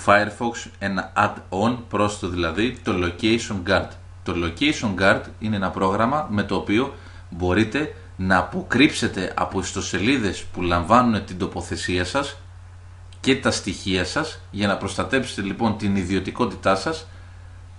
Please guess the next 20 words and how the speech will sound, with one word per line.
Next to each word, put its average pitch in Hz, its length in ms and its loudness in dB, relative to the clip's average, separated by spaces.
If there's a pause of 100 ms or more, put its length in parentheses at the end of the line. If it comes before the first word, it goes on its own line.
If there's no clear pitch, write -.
(260)
από - 260 4
πού 147 400 -2
μπαίνετε 127 580 4
στο - 200 -2
ίντερνετ. 85 440 0 (680)
Δηλαδή 98 520 2
μπορείτε 104 280 2
να 95 120 4
κάνετε 95 560 2 (440)
περιήγηση 101 560 4
στο 95 160 -2
ίντερνετ 90 440 0
άφοβα 135 460 4
με 113 80 0
το 104 100 -4
πρόγραμμα 104 400 0
αυτό, 156 400 -2
το 107 60 0
οποίο 139 320 0
θα 104 540 2